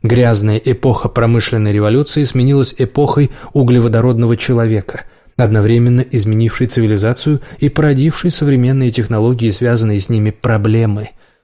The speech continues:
Нефть и природный газ образуются, когда осадочные отложения древних морских организмов захоронены и подвергаются воздействию сильного тепла и давления тектонических плит.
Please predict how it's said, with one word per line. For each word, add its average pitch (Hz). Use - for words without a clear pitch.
Нефть 135
и 147
природный 135
газ 98
образуются, 147
когда 127
осадочные 123
отложения 120
древних 104
морских 110
организмов 127
захоронены 139
и 117
подвергаются 113
воздействию 113
сильного 139
тепла 120
и 135
давления 120
тектонических 117
плит. -